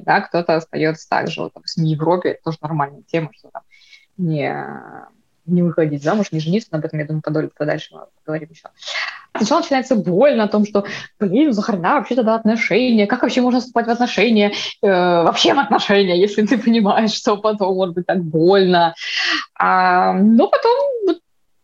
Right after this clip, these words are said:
ты просто понимаешь, что да, это может быть не навсегда.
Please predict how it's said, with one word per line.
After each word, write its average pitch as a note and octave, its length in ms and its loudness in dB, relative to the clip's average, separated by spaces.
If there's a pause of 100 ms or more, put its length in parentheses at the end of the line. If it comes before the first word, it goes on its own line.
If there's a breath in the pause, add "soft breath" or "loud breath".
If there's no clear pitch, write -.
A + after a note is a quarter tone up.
(200)
ты G4+ 100 4
просто F4 300 2
понимаешь, D4+ 560 0
что A3 100 -6
да, B3+ 480 2
это C4+ 180 2
может G#3 300 2
быть G3+ 140 2
не G3 60 2
навсегда. D#3+ 480 -2